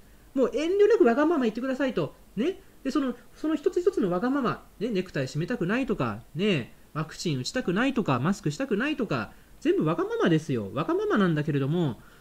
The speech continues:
でもそのわがままをさ、バンバンバンバン言うことによって、このジェンダーレストイレも実現したわけだから、ね、ネクタイ締めたくない、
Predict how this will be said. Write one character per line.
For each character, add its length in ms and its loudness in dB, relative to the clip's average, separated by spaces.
で 60 -6
も 100 0
そ 100 -2
の 80 0
わ 100 0
が 100 -4
ま 160 0
ま 120 0
を 100 -2
さ、 160 -6
バ 120 -2
ン 120 -4
バ 100 0
ン 80 -4
バ 140 -4
ン 80 -4
バ 100 -2
ン 60 -6
言 100 -2
う 20 -10
こ 120 -8
と 80 -4
に 80 -2
よ 80 0
っ 20 -2
て、 300 0
こ 100 -2
の 80 2
ジ 80 0
ェ 100 4
ン 40 2
ダ 80 2
ー 20 2
レ 100 4
ス 100 -10
ト 60 -2
イ 40 -2
レ 60 2
も 100 0
実 240 -16
現 160 4
し 20 -16
た 80 -4
わ 80 -2
け 80 -2
だ 80 -4
か 80 -10
ら、 340 0
ね、 300 -6
ネ 100 -4
ク 80 -10
タ 100 -6
イ 40 -6
締 120 -8
め 60 -4
た 100 -4
く 100 -6
な 180 0
い、 100 -4